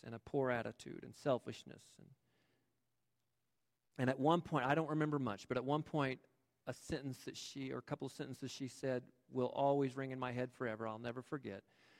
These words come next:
She prayed something like this through the tears. She said, "And Father, whatever it takes."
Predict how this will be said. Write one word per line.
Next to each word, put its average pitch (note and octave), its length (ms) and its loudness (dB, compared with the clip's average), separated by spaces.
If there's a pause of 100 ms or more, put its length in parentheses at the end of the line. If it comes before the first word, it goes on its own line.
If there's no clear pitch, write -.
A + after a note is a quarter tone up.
(240)
She - 140 -12
prayed C#3 260 4
something C#3 320 -2
like C3 240 0
this B2+ 200 0
through C3+ 160 -4
the B2 100 -2
tears. C3+ 300 0
She - 100 -10
said, C3 180 -2
"And B2+ 140 0
Father, C#3 340 2
whatever C#3 720 0
it C#3+ 220 -4
takes." - 400 -14